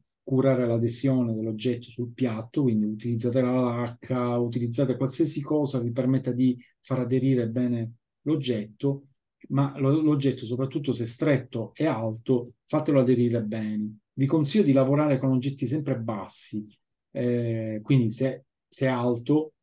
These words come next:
lo coricate, magari vi viene, vi viene più utile, però poi lì vi accorgete che forse alto era meglio perché magari l'ha coricato, perché anche gli oggetti coricati rispetto agli oggetti in piedi,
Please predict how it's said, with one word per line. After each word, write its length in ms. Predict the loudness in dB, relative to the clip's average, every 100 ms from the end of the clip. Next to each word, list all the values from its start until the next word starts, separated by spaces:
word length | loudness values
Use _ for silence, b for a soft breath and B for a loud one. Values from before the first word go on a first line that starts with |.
| -4
lo 160 | -4
coricate, 720 | 0 2 2 2 -2 -2 0
magari 360 | 0 0 -2 -2
vi 120 | -2
viene, 440 | -2 -2 -2 -4 -8 _ _ -8
vi 160 | -2
viene 260 | 2 2 0
più 180 | 2 2
utile, 560 | 2 -2 -4 -4 -6 _ _ _
però 180 | 0 0
poi 240 | 4 6 6
lì 220 | 4 6
vi 100 | 6
accorgete 800 | 4 2 0 0 2 2 0 -2
che 120 | -4
forse 460 | -4 -6 -2 0
alto 420 | 2 4 2 2 2
era 240 | 4 4
meglio 560 | 2 2 4 2 0 -2
perché 340 | -4 -6 -2
magari 320 | 0 2 2
l'ha 140 | 0 0
coricato, 840 | -2 -2 -2 -2 -2 -2 -2 -4 B B _
perché 420 | -8 -2 -2 -2 -10 _ _ b b b
anche 680 | -4 -4 -2 0 2 2
gli 100 | 0
oggetti 340 | -2 -2 -6 -6
coricati 680 | -2 0 0 -2 -2 -2 -2
rispetto 420 | -2 -4 -6 -2
agli 100 | 0
oggetti 380 | 0 -4 -4 -2
in 140 | -2
piedi, 560 | 2 2 2 2 2